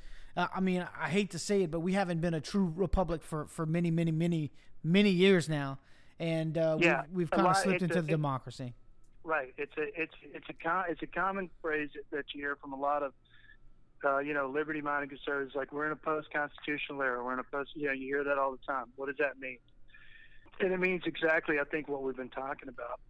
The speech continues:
Speaker 2: is that they've used aspects of the, of, of the Constitution, like the Commerce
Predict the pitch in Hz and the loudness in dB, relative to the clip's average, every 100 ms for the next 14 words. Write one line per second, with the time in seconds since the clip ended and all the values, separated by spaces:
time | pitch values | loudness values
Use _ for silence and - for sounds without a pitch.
0 | - - - 160 - 160 - 156 135 147 | -20 -20 -6 -4 0 0 2 0 0 -2
1 | 175 190 170 147 151 - 135 123 - 151 | 0 0 2 2 2 -2 -6 -6 -4 -4
2 | 151 156 156 151 151 147 139 135 143 135 | -4 -8 -4 -4 -4 -8 -6 -6 -6 -6
3 | 147 123 127 135 151 165 160 156 151 143 | -8 -10 -6 -6 -6 -10 -8 -8 -8 -12